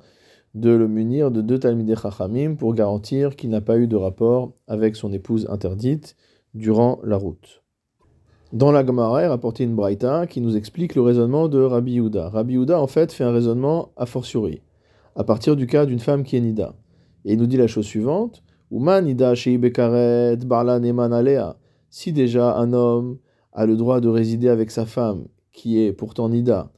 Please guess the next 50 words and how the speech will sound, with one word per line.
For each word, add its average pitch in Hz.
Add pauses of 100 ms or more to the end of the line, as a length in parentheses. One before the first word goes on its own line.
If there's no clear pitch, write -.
(260)
alors 120
que 123
l'interdiction 117
d'avoir 113
un 110
rapport 110
avec 107
une 110
nida 117 (360)
est 110
sanctionnée 120
par 127
une 110
peine 135
de 131
karet, 131 (120)
une 104
peine 110
très 113
grave 123
de 107
retranchement, 104 (420)
sota 156
shei 120
belav, 107
alors 120
que 135
l'interdiction 127
d'avoir 110
un 110
rapport 110
avec 101
son 110
épouse 110
sota 107 (380)
n'est 104
qu'une 110
simple 135
interdiction 107
de 98
la 87
Torah, 90
il 180
n'y 113
a 107
pas 113
de 110
sanction 107
de 92
karet, 107